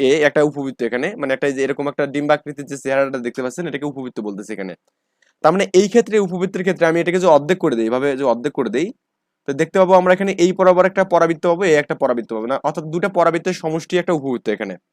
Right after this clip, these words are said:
ওকে, এখন আমাদের এই যে পরাবৃত্তগুলো যেগুলো আছে এখানে, এই পরাবৃত্তগুলোর বিভিন্ন অংশ নিয়ে আমাদের কাজ করতে হবে এখানে। হুম, বিভিন্ন অংশ নিয়ে কাজ করব এবং আমি এখানে প্রত্যেকটা step by step দেখাবো যে কোনটার মান কত এবং এই দূরত্বগুলো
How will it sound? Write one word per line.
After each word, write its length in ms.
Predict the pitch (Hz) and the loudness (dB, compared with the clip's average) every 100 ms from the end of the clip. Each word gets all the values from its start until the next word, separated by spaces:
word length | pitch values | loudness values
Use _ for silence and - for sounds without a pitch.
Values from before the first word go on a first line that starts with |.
| _ _ 165 | _ _ -8
ওকে, 160 | 180 127 _ _ _ _ _ _ _ _ - - - _ _ _ - | -6 -6 _ _ _ _ _ _ _ _ -20 -20 -20 _ _ _ -8
এখন 120 | 151 190 | 2 4
আমাদের 200 | 190 196 190 | 6 4 4
এই 80 | 202 | 2
যে 60 | 190 190 | 2 4
পরাবৃত্তগুলো 580 | 185 175 170 196 190 196 165 | 6 6 4 -2 -2 -2 0
যেগুলো 180 | 160 135 | 4 4
আছে 160 | 117 - | 2 -4
এখানে, 180 | 117 101 101 | -6 -6 -6
এই 60 | 139 | -2
পরাবৃত্তগুলোর 560 | 151 156 156 170 160 202 151 | 2 2 2 0 0 0 -2
বিভিন্ন 220 | 143 165 156 | -4 -2 -4
অংশ 140 | 151 165 | -4 -6
নিয়ে 120 | 165 156 | -4 -4
আমাদের 200 | 156 175 139 | -4 -8 -10
কাজ 100 | 123 | -10
করতে 140 | 117 - | -10 -4
হবে 120 | 107 101 | -4 -4
এখানে। 180 | 101 92 85 | -10 -14 -12
হুম, 180 | 160 151 110 | -10 -10 -6
বিভিন্ন 220 | 127 139 147 | -6 -4 -6
অংশ 100 | 147 | -6
নিয়ে 120 | 156 147 | -6 -2
কাজ 100 | 127 - | -2 -2
করব 140 | 135 202 - _ _ _ - | -6 -6 -8 _ _ _ -4
এবং 100 | 170 175 | 2 2
আমি 80 | 170 | 2
এখানে 180 | 185 190 190 | 0 -2 0
প্রত্যেকটা 340 | 180 - 190 190 170 | -2 -2 -2 -2 -2
step 180 | 180 170 | -4 -4
by 60 | 175 | -4
step 140 | 180 147 | -2 0
দেখাবো 220 | 139 151 156 | 0 0 -2
যে 60 | 160 | -4
কোনটার 300 | 151 151 151 | 0 2 2
মান 100 | 151 151 | 0 -4
কত 140 | 143 143 147 151 | -6 -4 -2 -2
এবং 120 | 151 151 _ _ - 156 | -2 -6 _ _ -4 -2
এই 60 | 147 | 0
দূরত্বগুলো 440 | 185 202 208 185 | 0 0 0 4